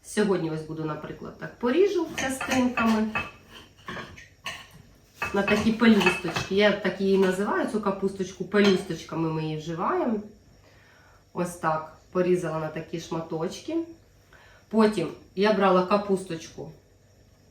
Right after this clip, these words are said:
Це ще з огірочками у нас квашено.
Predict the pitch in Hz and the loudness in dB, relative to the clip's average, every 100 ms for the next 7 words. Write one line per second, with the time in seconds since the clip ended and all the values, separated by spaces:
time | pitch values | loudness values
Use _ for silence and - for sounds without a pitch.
0 | _ _ _ _ _ - 208 - 190 233 | _ _ _ _ _ 0 2 2 0 0
1 | 262 190 165 - 190 190 196 196 202 208 | 2 2 2 -2 0 2 4 2 2 0
2 | - 202 208 214 214 220 | -2 -2 -2 -2 -4 -6